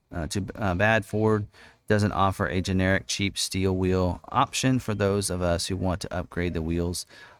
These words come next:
uh, once we get the vehicle." Um, yeah, 'cause we don't usually see that. We always see the steel wheel as the standard wheel or whatever, but if you have, like, an X L T,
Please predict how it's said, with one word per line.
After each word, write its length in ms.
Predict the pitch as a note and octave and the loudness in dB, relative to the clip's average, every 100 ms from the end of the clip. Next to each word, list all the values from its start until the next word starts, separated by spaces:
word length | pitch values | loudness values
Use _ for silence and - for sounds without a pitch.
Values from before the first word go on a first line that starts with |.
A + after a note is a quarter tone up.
| - | -4
uh, 80 | E2+ | -2
once 380 | F2 F2+ - - | 0 -2 -2 -4
we 80 | F2+ | -4
get 280 | E2+ - | -4 -4
the 60 | - | -6
vehicle." 440 | C#2 G1+ - - - _ _ _ - | -10 -10 -12 -16 -18 _ _ _ -6
Um, 300 | C2+ A1+ - _ _ _ - | -6 -8 -14 _ _ _ -4
yeah, 320 | G#2 C2 G1+ - | 0 0 -4 -10
'cause 160 | - A2+ | -6 0
we 100 | C3+ | 2
don't 240 | D3+ F#2+ | 4 2
usually 320 | A2 A#2 G#2 F#2+ | 4 2 2 -2
see 220 | - A2 | 0 0
that. 160 | D2 | 0
We 80 | D2 | -2
always 240 | E2 G2+ - | -2 -2 -2
see 180 | G2+ | -2
the 140 | F#2 F2 | -2 -4
steel 240 | - G#2 | -4 -2
wheel 280 | G2+ G2 F2 | 0 0 0
as 140 | F2+ | -2
the 240 | - D#2+ E2 _ _ _ | -2 -2 -2 _ _ _
standard 400 | - G2 G2 G2+ | -6 -2 0 -2
wheel 300 | G2 F#2 F#2 | -2 -2 -2
or 60 | F#2 | -2
whatever, 480 | F2 G2 F#2+ E2+ | 0 0 0 -4
but 180 | D#2+ E2+ | -4 -4
if 100 | F2 | -4
you 120 | G2 | -2
have, 100 | F#2+ | -2
like, 160 | F2+ F2 | -2 -2
an 60 | E2+ | -4
X 180 | E2 | -4
L 100 | D2+ | -8
T, 440 | D2 - B2 G2+ | -6 -2 0 0